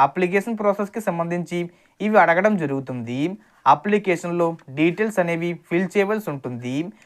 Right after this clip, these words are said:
వీటితో పాటు సిక్స్ స్టెప్ వెరిఫికేషన్ చేసే అవకాశం ఉంటుంది. అంటే మీకు ల్యాండ్ ఎంత ఉంది, కరెంట్ బిల్ ఎంత పే చేస్తున్నారు, అలాగే మీరు ఇన్కమ్ ట్యాక్స్ ఏమైనా పే చేస్తున్నారా,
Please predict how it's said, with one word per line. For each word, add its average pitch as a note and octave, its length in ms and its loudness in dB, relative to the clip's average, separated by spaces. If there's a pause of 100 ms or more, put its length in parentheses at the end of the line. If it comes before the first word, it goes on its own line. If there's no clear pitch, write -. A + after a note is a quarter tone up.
(240)
వీటితో F#3+ 340 2 (100)
పాటు G3+ 240 6 (300)
సిక్స్ F3+ 240 -2
స్టెప్ A3+ 240 4
వెరిఫికేషన్ G#3 500 0
చేసే G#3 200 2 (100)
అవకాశం F#3 360 0 (100)
ఉంటుంది. A#2+ 440 -6 (640)
అంటే E3+ 240 2
మీకు A3+ 160 0 (100)
ల్యాండ్ G3 300 6
ఎంత E3+ 200 0
ఉంది, F3 200 0 (340)
కరెంట్ E3 320 6
బిల్ G#3+ 200 2
ఎంత E3 200 -2
పే E3 80 0 (120)
చేస్తున్నారు, D#3+ 500 0 (260)
అలాగే C3+ 320 0 (400)
మీరు E3 200 0
ఇన్కమ్ E3+ 300 -2
ట్యాక్స్ G3 240 2
ఏమైనా F#3+ 300 0
పే E3 80 0 (120)
చేస్తున్నారా, D3+ 560 2